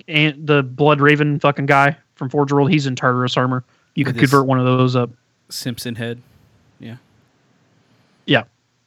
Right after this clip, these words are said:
Speaker 1: So, anyway, so yeah, so you're gonna have to get that guy, or, or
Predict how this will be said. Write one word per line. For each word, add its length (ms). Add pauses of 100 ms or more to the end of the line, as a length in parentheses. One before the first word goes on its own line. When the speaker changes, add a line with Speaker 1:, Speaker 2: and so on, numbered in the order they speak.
(140)
Speaker 1:
So, 540 (240)
anyway, 440 (240)
so 200
yeah, 260
so 280
you're 200
gonna 160
have 160
to 80
get 240 (120)
that 200
guy, 360
or, 340
or 160